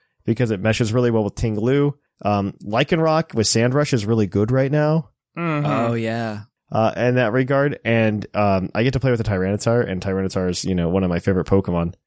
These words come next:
Speaker 2: Yeah, honestly, like, rock type hits those Treasures of Ruin really well because,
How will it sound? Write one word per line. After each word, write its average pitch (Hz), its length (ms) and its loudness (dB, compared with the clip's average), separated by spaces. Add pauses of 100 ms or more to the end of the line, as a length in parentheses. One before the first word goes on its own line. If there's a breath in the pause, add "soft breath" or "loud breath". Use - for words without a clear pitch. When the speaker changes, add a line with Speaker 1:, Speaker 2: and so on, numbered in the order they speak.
(120)
Speaker 2:
Yeah, 110 240 -6
honestly, 165 520 0
like, 135 280 0 (220)
rock 135 400 -2
type 151 200 -2
hits - 260 -8
those 107 280 -8 (300)
Treasures 143 400 0
of 107 140 -2
Ruin 117 220 -2
really 110 280 -2
well 101 300 -2
because, 110 500 -4